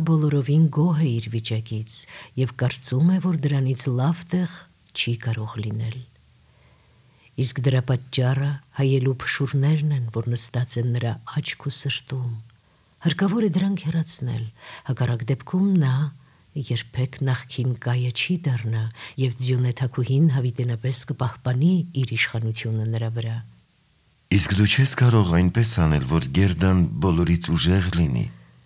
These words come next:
Speaker 1: Ես չեմ կարող նրան դարձնել ավելի ուժեղ, քան նա կա։ Միթե չես տեսնում, թե որքան մեծ է նրա ուժը։ Չես տեսնում, որ նրան ծառայում են և մարդիկ, և կենդանիները։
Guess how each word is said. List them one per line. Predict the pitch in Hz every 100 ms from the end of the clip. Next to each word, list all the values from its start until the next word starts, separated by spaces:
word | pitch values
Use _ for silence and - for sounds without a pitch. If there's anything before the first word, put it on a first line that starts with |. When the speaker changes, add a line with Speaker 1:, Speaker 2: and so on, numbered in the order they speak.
| _ _
Speaker 1:
Ես | 180 185
չեմ | - 208
կարող | 185 156 135
նրան | 135 131 131
դարձնել | 127 135 - 143 135
ավելի | 143 135 135
ուժեղ, | 151 151 135 143 127
քան | - 147 135
նա | 123 127 123
կա։ | - 120 117 113 - _ _ _ _ _ _ -
Միթե | 139 127 131
չես | - 131
տեսնում, | - 175 - 156
թե | -
որքան | 131 127 - 127
մեծ | 127 131 127
է | 131
նրա | 120 120 120
ուժը։ | 117 113 117 113 - - _ - _
Չես | - 165
տեսնում, | - 233 - 220 190
որ | 160
նրան | 165 156 175 214 202 - - _
ծառայում | - 147 143 143 139
են | 139
և | 127 135 135
մարդիկ, | 143 147 - 175 170
և | 123 123
կենդանիները։ | - 123 123 135 156 160 170 117 117